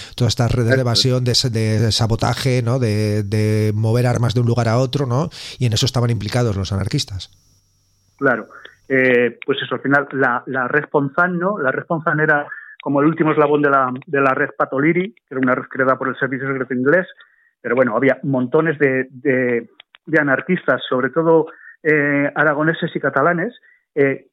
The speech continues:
Speaker 2: había un montón de mujeres también, que eso es otra de las cosas que normalmente se habla menos. La red Ponzán, eh, la cantidad de mujeres implicadas era, era bastante grande,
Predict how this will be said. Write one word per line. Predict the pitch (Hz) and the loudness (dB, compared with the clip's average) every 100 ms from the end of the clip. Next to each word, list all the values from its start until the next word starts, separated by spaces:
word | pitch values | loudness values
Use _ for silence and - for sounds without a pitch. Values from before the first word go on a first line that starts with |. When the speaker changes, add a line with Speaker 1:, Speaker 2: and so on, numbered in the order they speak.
| _ | _
Speaker 2:
había | - 170 143 | 0 0 2
un | 180 185 | 4 4
montón | 170 170 165 | 2 0 2
de | 151 | 0
mujeres | 139 180 160 160 | 2 2 0 -2
también, | 156 156 165 165 | -2 -2 -2 -4
que | |
eso | 135 | -8
es | 139 | -8
otra | 139 139 | -4 -2
de | 131 | 0
las | 127 | -2
cosas | - 143 131 | -4 -4 -4
que | - | -6
normalmente | 117 120 127 131 127 | -6 -2 -2 -2 -4
se | - | -4
habla | 120 120 | -2 -2
menos. | 147 151 165 _ - _ - | -2 -4 -8 _ -20 _ -4
La | 131 | -2
red | 139 - | -2 -4
Ponzán, | 170 170 151 - _ _ _ - | -2 0 -2 -6 _ _ _ 0
eh, | 147 135 | 2 4
la | 131 | 2
cantidad | 143 147 147 | 0 2 2
de | |
mujeres | 151 - 147 135 | 0 -4 -4 -4
implicadas | 139 143 143 139 147 | -2 0 2 0 2
era, | 143 - | 0 0
era | 151 | 0
bastante | 151 - 160 156 | -2 -2 -4 -2
grande, | 143 165 151 | 0 0 0